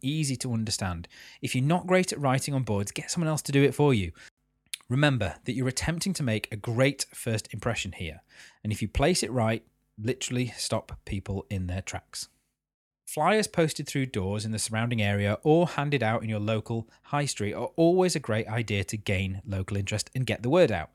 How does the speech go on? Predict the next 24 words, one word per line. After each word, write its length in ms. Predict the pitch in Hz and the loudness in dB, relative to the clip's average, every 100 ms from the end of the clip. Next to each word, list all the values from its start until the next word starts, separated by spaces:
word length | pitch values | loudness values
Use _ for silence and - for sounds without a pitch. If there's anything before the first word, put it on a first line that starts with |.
| - - - - | -20 -20 -20 -10
You 80 | 113 | -8
can 120 | 113 | 0
do 140 | 143 | 2
this 160 | 220 - | 4 2
yourself 460 | 196 - 110 113 - | 2 2 2 0 2
or 180 | 143 170 | 4 4
you 100 | 175 | 2
can 140 | 151 | -2
pay 200 | - 120 | 0 0
someone 240 | - 120 104 | 0 0 0
else, 160 | 87 | -2
but 220 | - - | -4 -4
make 280 | 131 143 196 | 0 0 0
sure 180 | - 185 | 0 0
it's 140 | - | 0
someone 380 | - 147 139 135 | -2 0 0 0
you 80 | 135 | -2
trust 500 | - 120 107 - - | -2 -4 -4 -6 -8
to 120 | - | -4
make 200 | 117 107 | -2 -2
sure 200 | - 110 | -2 -2
that 160 | 101 98 | -2 -4
the 60 | |
flyers 400 | - 113 104 98 | -4 0 0 0